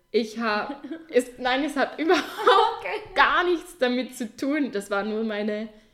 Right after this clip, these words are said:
Speaker 1: Haustiergeschichte. <laughs> Ähm, meine gute Nachricht der Woche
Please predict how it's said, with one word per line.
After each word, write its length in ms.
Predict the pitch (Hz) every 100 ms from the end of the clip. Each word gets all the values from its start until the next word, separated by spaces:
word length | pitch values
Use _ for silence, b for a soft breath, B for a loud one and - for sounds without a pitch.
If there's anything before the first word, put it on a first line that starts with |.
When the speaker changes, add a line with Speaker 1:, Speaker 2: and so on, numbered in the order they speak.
| b b b _
Speaker 1:
Haustiergeschichte. 920 | 202 208 - 208 180 202 - 156 - 269
<laughs> 40 | 339 B B B B B -
Ähm, 500 | 220 226 226 214 - -
meine 320 | 226 247 302
gute 300 | - 277 240
Nachricht 460 | 220 208 226 226 -
der 140 | 202 196
Woche 400 | 202 - 220